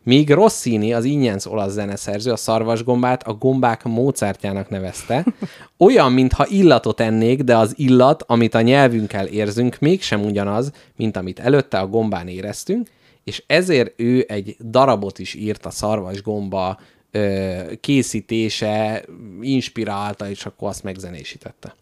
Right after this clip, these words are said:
Meg ilyen dolgok. Na de, most ugye megtudtuk majd gasztronómiailag, meg ilyen fütyi, punciállító, ö, képességei milyenek, de hogy miért is ezen kívül, tehát hogy miért lett ez ekkora dolog. Mert hát ott van mondjuk a bálna zsír, meg nem tudom, milyen afrodiziákumok,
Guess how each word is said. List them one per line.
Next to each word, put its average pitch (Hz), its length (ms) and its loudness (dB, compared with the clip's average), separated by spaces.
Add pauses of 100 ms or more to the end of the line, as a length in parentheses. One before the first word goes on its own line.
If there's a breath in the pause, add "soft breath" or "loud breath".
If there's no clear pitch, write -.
Meg 101 140 -8
ilyen 92 180 -6
dolgok. 73 400 -14 (300)
Na 127 320 2
de, 131 200 -4 (460 loud breath)
most 277 280 2
ugye 135 140 4
megtudtuk 120 500 0
majd 101 160 -2
gasztronómiailag, 104 1000 0
meg 95 180 -6
ilyen 95 420 -6
fütyi, 107 540 -4
punciállító, 92 1000 -6
ö, - 140 -10 (240)
képességei 101 640 -6
milyenek, 170 400 -2 (340 soft breath)
de 104 200 -4
hogy 107 320 -4
miért 107 380 -2
is 104 400 -10
ezen 113 340 -2
kívül, 110 340 0
tehát 95 160 -10
hogy 98 100 -8
miért 131 280 4
lett 95 220 -4
ez 95 100 -8
ekkora 104 580 -4
dolog. 107 360 2
Mert 156 160 2
hát 175 140 4
ott 123 140 2
van 101 140 0
mondjuk 98 260 -4
a 98 60 -4
bálna 123 380 0
zsír, 113 280 0
meg 90 160 -10
nem 113 180 -6
tudom, 107 240 -6
milyen 95 180 -6
afrodiziákumok, 107 920 -4